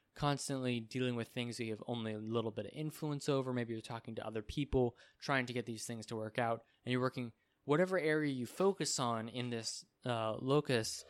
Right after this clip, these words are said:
really starts to grow. So what you wanna do is you really wanna grow the area that you have control over, 'cause that gives you the most amount of control, the most amount of responsibility, the most that you can actually do, the most that comes out of that.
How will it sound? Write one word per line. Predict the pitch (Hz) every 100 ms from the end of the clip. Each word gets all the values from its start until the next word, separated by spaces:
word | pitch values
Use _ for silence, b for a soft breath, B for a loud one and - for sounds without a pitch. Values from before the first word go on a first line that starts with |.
| B B 139
really | 135 139 135 123
starts | 113 127 117 -
to |
grow. | 117 131 98
So | -
what | 135
you | 139
wanna | 156
do | 147 147
is | 131
you |
really | 131 131 127
wanna | 117 120 117 113 107
grow | - 117 123 123 117 117 - b b
the | 123
area | 113 113
that | 110
you | 110
have | 110 -
control | 104 - - 185 143
over, | 110 107
'cause | 131 123
that | 135 131
gives | 131 120
you | 127
the | 117
most | 117 117 -
amount | 113 110
of | 107 - b b
control, | - 127 135 123
the | 110 113
most | 113 -
amount | 110
of |
responsibility, | 104 - 110 113 113
the | 110
most | 117 - - b b b
that | 120
you | 117
can | 117
actually | 113 - 117 104 95 -
do, | 143 127 117
the | 110
most | 107 104
that | 107 -
comes | 117 107 -
out | 113
of | 104
that. | 101